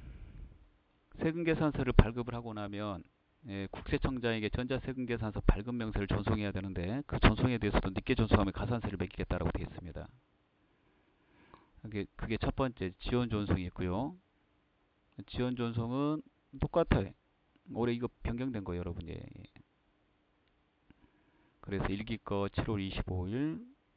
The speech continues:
그러니까 이 기 거 일월 이십오일까지 혹시 전송했다면, 늦게 전송했다고 해서 공급가액의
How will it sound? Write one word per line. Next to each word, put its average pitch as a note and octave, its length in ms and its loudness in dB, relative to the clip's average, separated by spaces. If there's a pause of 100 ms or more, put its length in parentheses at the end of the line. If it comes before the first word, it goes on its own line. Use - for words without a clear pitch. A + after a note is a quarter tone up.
(960)
그러니까 - 220 -16
이 G#2 140 -4
기 A2 220 -6
거 B2 340 -2 (880)
일월 G2+ 260 -2
이십오일까지 F2+ 1000 -2 (580)
혹시 A2 600 -4 (180)
전송했다면, G2 800 4
늦게 - 200 8
전송했다고 G2 600 4
해서 D#3 340 2 (1120)
공급가액의 G#2+ 960 0